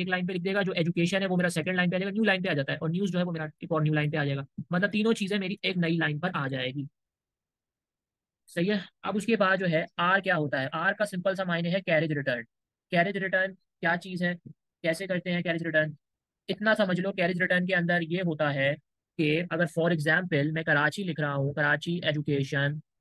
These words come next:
तो मैं अगर स्लैश आर लगाता हूँ तो इसके ऊपर ही ये overwrite हो जाएगा।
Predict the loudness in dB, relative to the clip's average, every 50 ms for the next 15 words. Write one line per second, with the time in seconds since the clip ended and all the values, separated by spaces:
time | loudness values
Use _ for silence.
0 | _ _ _ _ _ _ _ _ _ _ _ _ _ _ 0 2 4 4 4 4
1 | 2 2 2 2 0 0 0 0 0 0 2 2 2 0 0 0 0 0 0 0
2 | 0 -2 -4 -6 -6 -6 -2 -2 -2 0 0 0 2 2 2 2 2 0 0 0
3 | -2 -2 -2 -2 0 0 0 2 2 2 2 2 0 0 0 0 0 0 -2 -4
4 | -4